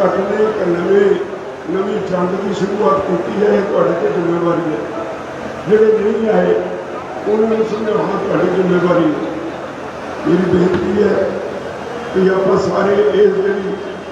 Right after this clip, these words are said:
ਜੰਗ ਤੁਸੀਂ ਸ਼ੁਰੂ ਕੀਤੀ ਹੈ, ਇਹਨੂੰ ਜਾਰੀ ਰੱਖੀਏ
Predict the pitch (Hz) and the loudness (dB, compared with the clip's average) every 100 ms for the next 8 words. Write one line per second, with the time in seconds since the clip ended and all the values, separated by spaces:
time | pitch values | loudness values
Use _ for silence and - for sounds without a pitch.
0 | - - - 165 170 180 - 180 165 180 | -14 -14 -6 -2 0 0 0 0 0 0
1 | 208 220 - - 190 180 151 - - - | 0 0 -2 -4 0 2 2 2 -2 -6
2 | - - 175 190 196 170 170 175 185 196 | -8 -8 -2 0 0 0 0 0 -2 -4
3 | - 202 208 - - | -2 2 2 4 2